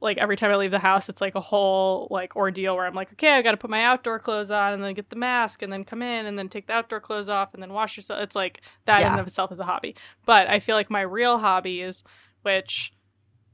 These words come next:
Speaker 1: are we surprised? I've, like, started going through my huge pile of books that I've been meaning to read, which is fun.
Speaker 2: Mm,
Speaker 1: Um,
Speaker 2: yeah.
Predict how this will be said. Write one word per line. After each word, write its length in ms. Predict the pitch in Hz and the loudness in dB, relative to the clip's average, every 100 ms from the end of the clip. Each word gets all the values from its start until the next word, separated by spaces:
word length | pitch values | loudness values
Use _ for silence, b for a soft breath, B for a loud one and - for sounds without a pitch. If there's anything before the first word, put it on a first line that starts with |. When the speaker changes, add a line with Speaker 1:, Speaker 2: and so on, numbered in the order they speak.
| _ _ - | _ _ 0
Speaker 1:
are 140 | 214 | 2
we 100 | 202 | 2
surprised? 720 | - 196 190 170 175 180 - - | -4 -2 -2 -2 -6 -10 -14 -2
I've, 540 | 208 202 190 196 - _ _ _ _ _ - _ _ _ | 2 2 2 -4 -16 _ _ _ _ _ -20 _ _ _
like, 440 | 208 202 196 - | 0 0 0 -10
started 400 | - - 226 214 | -12 2 2 2
going 200 | 208 208 | 2 0
through 200 | 202 214 | 0 -4
my 140 | 196 190 | -4 -4
huge 260 | 185 202 | -6 -10
pile 300 | - 202 190 | -2 0 0
of 120 | 190 - | -2 -4
books 280 | 202 - | -4 -2
that 100 | - | -2
I've 80 | 285 | -2
been 120 | 294 294 | -2 -6
meaning 220 | 311 320 | -6 -8
to 100 | 339 | -8
read, 320 | 320 330 339 | -8 -8 -8
which 200 | 226 - | -8 -8
is 100 | 208 | -10
fun. 480 | - 190 190 226 311 | -4 -2 -2 -2 -4
Speaker 2:
Mm, 400 | 339 240 165 143 | -4 -4 -4 0
Speaker 1:
Um, 280 | 220 202 196 | 2 4 2
Speaker 2:
yeah. 220 | 170 135 | 2 0